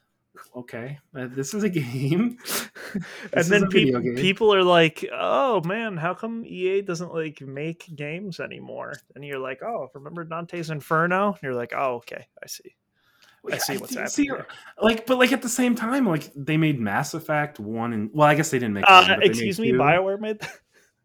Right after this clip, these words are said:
Speaker 1: E A, it was, uh, the name on it.
Speaker 2: <laughs> I know,
Speaker 1: They
Speaker 2: but Bio-,
Speaker 1: funded it.
Speaker 2: BioWare, BioWare bought E A, or E A bought BioWare, so it's like, it's one of those things where they had yet to fully suck the soul out.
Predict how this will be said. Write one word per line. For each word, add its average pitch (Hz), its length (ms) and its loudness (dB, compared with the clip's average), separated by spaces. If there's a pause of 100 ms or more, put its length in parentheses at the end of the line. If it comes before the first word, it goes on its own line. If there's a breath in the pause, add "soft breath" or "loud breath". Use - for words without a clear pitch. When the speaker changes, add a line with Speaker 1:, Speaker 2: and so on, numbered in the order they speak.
(580)
Speaker 1:
E 208 180 4
A, 170 440 0
it 160 60 -4
was, 151 240 -2
uh, 135 280 -2 (120)
the 135 140 -2
name 127 340 -4
on 120 180 -6
it. 202 240 -6
Speaker 2:
<laughs> - 60 -10
I 151 120 -4
know, 151 160 -2
Speaker 1:
They 170 120 4
Speaker 2:
but 170 60 0
Bio-, 160 80 6
Speaker 1:
funded 151 280 4
it. 165 60 2
Speaker 2:
BioWare, 220 420 10
BioWare 190 600 8
bought 151 360 6
E 123 220 -6
A, 113 360 -8
or 165 160 8
E 185 220 6
A 180 100 8
bought 151 360 4
BioWare, 139 560 2
so 151 200 -2
it's 143 160 -6
like, 147 320 2 (320 loud breath)
it's 170 180 4
one 202 140 2
of 196 80 2
those 180 180 6
things 190 220 0
where 165 120 4
they 156 120 6
had 135 200 0
yet 165 260 4
to 143 120 -2
fully 151 420 -6
suck - 420 0
the 127 140 -8
soul 160 560 2
out. 117 300 -6